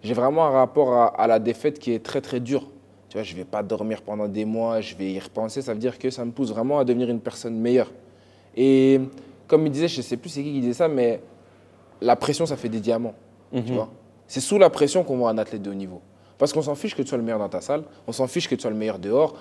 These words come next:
Speaker 1: on s'en fiche que tu sois plus fort que lui, que tu mets une vidéo sur Instagram, euh, tu tapes au sac comme un tueur à gages. Non,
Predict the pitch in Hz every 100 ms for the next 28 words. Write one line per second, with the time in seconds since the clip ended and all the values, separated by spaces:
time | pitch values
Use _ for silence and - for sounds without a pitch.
0 | - 117 123 127 160 131 - 113 113 127
1 | - 117 123 170 175 - - - 139 139
2 | 135 123 127 131 123 123 135 117 135 123
3 | 120 117 - 123 - 127 - 131 - 120
4 | 120 - 123 113 143 190 123 - 120 104